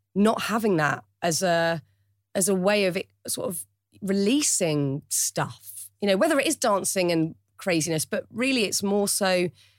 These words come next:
the, the emotional side of things and, and it just draws it out of me.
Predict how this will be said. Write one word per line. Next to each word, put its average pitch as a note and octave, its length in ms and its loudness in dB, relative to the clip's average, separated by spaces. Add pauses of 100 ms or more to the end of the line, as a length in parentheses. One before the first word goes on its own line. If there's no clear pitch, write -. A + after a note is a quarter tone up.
(260)
the, - 260 -4
the G3 240 -2
emotional F#3+ 720 0
side D3+ 300 -6
of D3+ 80 -10
things - 400 -10
and, D3+ 300 -4
and E3 320 -2
it - 160 -6
just - 240 -4
draws G3+ 480 2
it - 100 -2
out B3+ 220 0
of A3 120 -6
me. C#3+ 340 -2